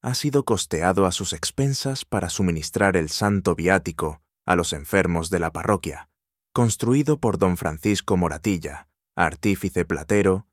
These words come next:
y feligrés de la misma, bajo la dirección y celo del cura párroco, don Máximo Díaz, año mil ochocientos cuarenta y nueve".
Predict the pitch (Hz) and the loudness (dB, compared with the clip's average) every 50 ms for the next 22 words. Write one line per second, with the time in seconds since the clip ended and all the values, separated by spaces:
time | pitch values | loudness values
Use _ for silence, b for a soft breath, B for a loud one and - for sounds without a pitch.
0 | _ - 110 101 - - 87 80 80 78 - 98 98 90 - - 95 87 76 76 | _ -4 -4 -2 -2 -2 -4 -4 -4 -2 0 0 0 0 0 -2 -2 -2 -2 -2
1 | 87 110 107 - - 101 98 95 - _ _ _ _ _ _ _ - 104 104 98 | -2 -2 -2 0 0 -2 -2 -2 -4 _ _ _ _ _ _ _ -2 0 2 2
2 | 92 - 107 98 92 85 92 92 87 78 - - - 113 120 123 123 110 87 - | 2 2 0 0 0 0 0 -2 -4 -4 -6 -4 0 0 2 2 2 0 -2 0
3 | - 110 107 101 101 87 85 73 76 - - 117 110 101 82 76 - - 92 85 | 0 0 2 2 2 2 0 -2 -4 -4 0 2 2 2 2 0 0 0 0 0
4 | 82 78 76 - 76 73 71 - - _ _ _ _ _ - 101 101 87 78 76 | -2 -4 -6 -8 -8 -8 -10 -12 -18 _ _ _ _ _ -2 0 2 2 2 0
5 | 78 87 90 90 - - - - 92 82 80 82 98 95 85 73 71 - - - | 2 2 2 2 0 -2 -4 -2 -2 -2 -2 0 0 0 0 -2 -6 -10 -14 -16
6 | - _ _ _ _ _ _ _ _ _ - 120 127 135 131 120 110 101 110 110 | -18 _ _ _ _ _ _ _ _ _ 0 2 2 2 2 4 4 4 4 4
7 | 104 98 90 - 90 78 - - 104 95 92 90 101 92 - - - 101 87 82 | 4 4 4 2 -2 -6 -2 0 0 2 2 0 -2 -4 -2 0 0 0 2 0
8 | 82 82 78 - 80 82 82 85 82 76 67 73 73 - - | -2 -4 -4 -4 -4 -4 -2 -2 -4 -4 -6 -8 -12 -14 -16